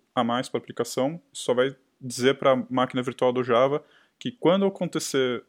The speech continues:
um out of memory, é pra tirar um thread dump e pra guardar em um determinado arquivo ali. Aí você vai poder, né,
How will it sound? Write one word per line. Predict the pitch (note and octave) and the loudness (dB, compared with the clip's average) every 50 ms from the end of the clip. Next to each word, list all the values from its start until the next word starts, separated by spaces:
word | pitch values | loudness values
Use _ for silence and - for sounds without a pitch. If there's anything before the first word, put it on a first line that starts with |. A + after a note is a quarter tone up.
| - | -6
um | B2+ B2+ A#2+ A2+ - | -4 -2 -2 0 0
out | B2 A#2+ - | -2 0 -2
of | B2+ - - | -4 -4 -2
memory, | B2 B2 C3+ C#3+ D3+ D#3 D#3 D3+ - _ | -2 0 0 0 -2 -4 -6 -6 -6 _
é | - B2+ | 2 2
pra | C3 - - C3+ C3 | 2 2 2 0 0
tirar | C3 - - C3 B2+ | 0 0 0 0 0
um | B2+ | 0
thread | B2 - B2 A#2+ C#3 | 0 0 0 0 0
dump | D3 - C#3+ C3+ C3+ C#3 C3+ - | -2 -4 -2 -2 -2 -2 -4 -6
e | D3 C#3 | -8 -8
pra | C3+ _ - C#3 C3+ C3+ | -8 _ 0 2 2 2
guardar | C3 C#3 D3 C#3+ C#3 B2+ B2 B2 B2+ B2+ - _ _ _ _ - | 4 2 0 2 4 4 4 4 4 2 -2 _ _ _ _ -4
em | C3+ | -4
um | B2+ | -2
determinado | B2 C3 C3 C#3+ C3+ C3 B2+ A#2+ A#2 A#2+ A#2 B2 B2 A#2+ A#2+ | -2 -2 0 0 0 0 0 0 0 0 0 -2 -4 -4 -2
arquivo | B2 B2+ - - - A#2+ A#2 A#2+ C3 | -2 -4 -4 -4 -6 -6 -4 -4 -4
ali. | C#3+ C#3 B2+ A2 A#2 _ _ _ _ _ _ - | -4 -4 -4 -6 -8 _ _ _ _ _ _ 0
Aí | D#3+ D#3+ | 0 0
você | D#3+ D#3+ - E3 | 0 -2 -4 -2
vai | E3 D#3+ | -2 -2
poder, | - - D3 C#3+ D3+ D3+ _ _ _ _ _ _ - | -2 -4 -4 -4 -4 -6 _ _ _ _ _ _ -6
né, | - B2 C3 | -6 -6 -6